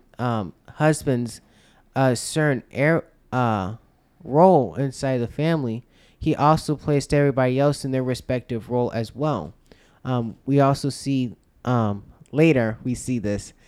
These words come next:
with children and parents and how all these things are working together as the Lord has for, for his plan inside this earth.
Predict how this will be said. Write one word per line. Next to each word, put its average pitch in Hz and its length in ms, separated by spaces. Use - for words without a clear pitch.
with 127 220
children 131 460
and 113 120
parents 127 500
and 104 240
how 127 360
all 165 240
these 180 240
things 165 260
are 143 140
working 143 420
together 131 480
as 123 220
the 123 80
Lord 131 240
has 127 440
for, 120 300
for 135 160
his 190 300
plan 123 400
inside 143 420
this 123 260
earth. 131 360